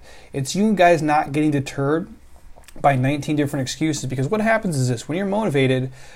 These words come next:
for just the vanity reasons, for the surface level stuff,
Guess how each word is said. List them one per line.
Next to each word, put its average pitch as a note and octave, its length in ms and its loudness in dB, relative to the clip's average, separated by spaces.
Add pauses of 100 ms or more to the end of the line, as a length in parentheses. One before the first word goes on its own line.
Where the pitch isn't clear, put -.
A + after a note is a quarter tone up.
(120)
for - 160 -6
just D3+ 220 2
the D3 100 0
vanity C#3 360 2
reasons, D#3 360 0
for - 120 -6
the B2+ 100 0
surface D3+ 380 -4
level E3 180 0
stuff, G3 400 -4